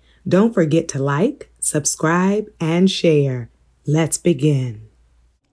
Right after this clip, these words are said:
Welcome home, Cojourners. I'm glad you're here for another episode, and I'm excited we have a poem submission on this week. And this week's poem is from Leah,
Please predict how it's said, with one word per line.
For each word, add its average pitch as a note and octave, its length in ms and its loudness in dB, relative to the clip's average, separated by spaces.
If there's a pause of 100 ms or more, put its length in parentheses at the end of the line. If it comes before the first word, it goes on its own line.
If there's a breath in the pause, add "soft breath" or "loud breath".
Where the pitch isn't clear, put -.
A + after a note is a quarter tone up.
(200)
Welcome F#3 560 0
home, G#3 400 0
Cojourners. A#3+ 1120 2 (360 loud breath)
I'm G#3 200 2
glad F3+ 340 2
you're E3+ 100 0
here F3+ 400 -2
for F3+ 140 -2
another E3 460 -2
episode, G3 840 -2 (440 loud breath)
and B3 300 2
I'm F3 300 -4
excited D3+ 720 -4
we D#3 180 -2
have C#3+ 180 -6
a D3 80 -8
poem D#3 420 -6
submission F3+ 1040 -4
on E3 240 -10
this G#3 340 -4
week. F#3+ 360 -2 (460 loud breath)
And G#3+ 240 0
this G3 240 -2
week's G3 320 -2
poem F#3 600 -2
is D#3 260 -2
from D#3 640 -6 (240 soft breath)
Leah, D#3+ 720 0